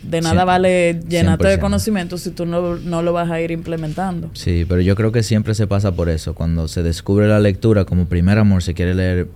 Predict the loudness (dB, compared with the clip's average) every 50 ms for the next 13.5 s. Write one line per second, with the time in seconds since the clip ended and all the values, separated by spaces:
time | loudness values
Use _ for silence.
0 | -20 -18 -16 -4 0 2 2 2 2 0 0 0 0 0 0 0 0 0 -2 0
1 | 0 0 0 2 2 4 4 4 4 4 4 4 4 4 2 2 0 -2 -6 -14
2 | -8 -2 -2 0 0 0 -2 -4 -4 -4 -6 -6 -4 -2 -2 -2 -2 -4 -6 -10
3 | -14 -18 -20 -20 -20 -20 -14 -6 -4 -2 -2 -2 -2 -2 -4 -4 -6 -10 -12 -6
4 | -2 0 2 4 4 2 2 2 2 2 4 2 2 2 2 2 2 2 2 4
5 | 4 4 4 2 2 2 2 -2 -2 -2 -2 -2 -2 -2 -2 -2 -2 -2 -2 -2
6 | -4 -4 -6 -8 -12 -14 -6 -2 0 0 2 0 -2 -4 -6 -10 -14 -6 0 0
7 | 0 2 4 2 0 2 0 -2 -2 -2 -4 -12 -14 -12 -12 -12 -4 0 2 2
8 | 2 2 2 2 2 4 4 4 4 4 4 2 2 0 -2 0 0 2 2 2
9 | 2 2 2 0 0 -2 0 2 2 2 2 2 2 2 2 2 2 0 -2 -6
10 | -12 -20 -20 -20 -12 -4 -2 -2 -2 0 -2 -4 -4 -4 -4 -4 -4 -4 -6 -6
11 | -4 -4 -4 -2 -2 -2 -2 -2 -2 -4 -4 -2 -4 -4 -2 0 2 2 4 4
12 | 2 2 2 2 2 4 4 2 2 2 0 0 0 0 0 0 0 -2 -4 -4
13 | -2 -2 0 0 0 0 0 -2 -2